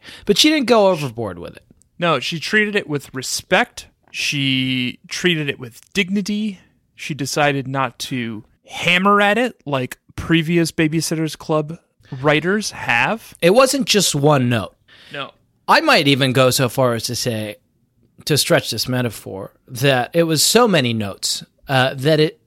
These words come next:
Speaker 1: became a touch discordant. It was somewhat like a Penderecki symphony, <sighs> if you will.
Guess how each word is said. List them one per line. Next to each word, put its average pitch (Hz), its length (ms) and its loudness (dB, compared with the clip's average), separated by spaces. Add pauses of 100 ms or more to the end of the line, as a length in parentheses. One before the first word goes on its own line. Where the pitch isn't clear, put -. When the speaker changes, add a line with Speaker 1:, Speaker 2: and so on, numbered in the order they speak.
(380)
Speaker 1:
became 190 440 0 (140)
a 160 300 0 (100)
touch - 440 0 (400)
discordant. 143 580 -4 (960)
It 147 80 -4
was 151 120 4
somewhat 165 420 4
like 139 260 2
a 117 360 2 (320)
Penderecki 139 1040 2
symphony, 117 720 -2 (100)
<sighs> - 100 -14
if 110 140 -4
you 131 140 2
will. 117 280 -2